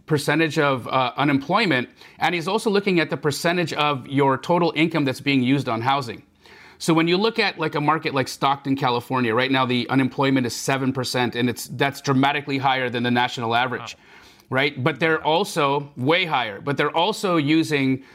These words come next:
Speaker 1: um, over thirty-three percent of their total income to pay for housing over there. So you also couple that with not the greatest employment opportunities, you have a vulnerable market.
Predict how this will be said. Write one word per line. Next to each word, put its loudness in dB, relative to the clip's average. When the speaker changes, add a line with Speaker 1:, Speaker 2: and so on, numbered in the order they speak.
Speaker 1:
um, 0
over 2
thirty-three 0
percent 0
of 0
their 2
total 0
income 0
to -2
pay 0
for 0
housing 0
over -2
there. -10
So 0
you 4
also 2
couple 0
that 0
with -4
not 2
the -2
greatest 0
employment 0
opportunities, 0
you 2
have 0
a -2
vulnerable 2
market. 0